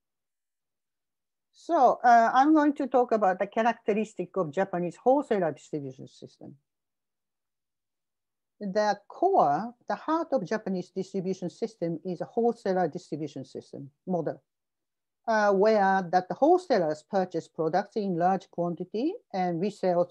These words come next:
to retailers. This model works well in Japan because the rapid, rapid urbanization caused, um,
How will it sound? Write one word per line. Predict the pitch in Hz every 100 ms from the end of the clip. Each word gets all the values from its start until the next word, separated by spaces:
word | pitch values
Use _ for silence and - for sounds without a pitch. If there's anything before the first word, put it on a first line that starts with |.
| _
to | 175 170
retailers. | 214 165 135 - - _ _ _ _ _ _ _ _ _ _ _ _ _ _
This | 196 285 247
model | 262 349 349 269
works | 220 220 196
well | 190 190 175
in | 185 170
Japan | 175 180 170 139 156 180
because | 165 - 175 165 156 _ -
the | 156
rapid, | 147 196 202 185 143 - 156 - _ -
rapid | 165 214 - 240 -
urbanization | 196 196 196 185 180 165 175 180 190 190
caused, | - 170 156 156 - _
um, | 170 156 151 151